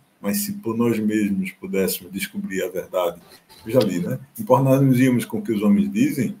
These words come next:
né? Pois bem, ouvi uma vez contar que na região de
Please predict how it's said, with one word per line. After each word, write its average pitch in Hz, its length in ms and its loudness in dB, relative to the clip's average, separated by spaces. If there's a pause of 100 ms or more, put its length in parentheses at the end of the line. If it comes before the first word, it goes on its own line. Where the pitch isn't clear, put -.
(440)
né? - 80 -20 (580)
Pois 160 160 4
bem, - 260 -2 (140)
ouvi 131 320 0
uma 156 160 2
vez 123 360 4
contar 107 480 0
que 113 140 -10
na 107 80 -4
região 107 480 -2
de 87 320 -8